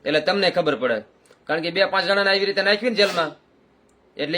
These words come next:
એ પાંચ દસ જણાને સુધારે કે હવે બાબા સાહેબ વિશે કે પછી સમાજ વિશે આવું બોલાય કે ન બોલાય, એટલે ખબર પડે. કારણ કે આપણે શું છે, માફી માંગી લીધી, જવા દ્યો, માફી માંગી લીધી, જવા દ્યો. પણ હવે સાખી લેવામાં નહીં આવે, હવે ફરિયાદ જ થશે,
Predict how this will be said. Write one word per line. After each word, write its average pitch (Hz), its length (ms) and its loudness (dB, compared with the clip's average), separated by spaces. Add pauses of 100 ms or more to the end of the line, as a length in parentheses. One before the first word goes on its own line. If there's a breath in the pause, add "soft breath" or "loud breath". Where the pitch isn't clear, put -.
(100)
એ - 20 -4
પાંચ 190 280 2
દસ 190 180 4
જણાને 185 260 0
સુધારે 160 320 2
કે 147 60 2
હવે 165 200 4
બાબા 175 220 4
સાહેબ 175 140 -2
વિશે 175 280 -6
કે 175 60 0 (120)
પછી 170 160 -10
સમાજ 165 220 0
વિશે 165 280 -6 (460)
આવું 147 260 2
બોલાય 165 280 4
કે 143 60 -10
ન 160 60 -4 (160)
બોલાય, 131 260 2
એટલે 135 120 -2
ખબર 170 340 4
પડે. 110 160 -4 (520 soft breath)
કારણ 175 160 2
કે 190 60 4
આપણે 208 260 4
શું 233 160 2
છે, 196 60 4 (160)
માફી 208 260 0
માંગી 214 200 2
લીધી, 196 220 -2 (680)
જવા 175 300 6
દ્યો, 110 140 -6 (200)
માફી 175 320 -2
માંગી 185 200 -2
લીધી, 175 260 -8
જવા 175 200 6
દ્યો. 113 180 -8 (340 soft breath)
પણ 160 120 2
હવે 190 160 6 (100)
સાખી 208 260 2
લેવામાં 220 260 4
નહીં 175 140 4
આવે, 117 160 0 (800)
હવે 165 240 2
ફરિયાદ 220 300 4
જ 170 120 -4
થશે, 143 280 0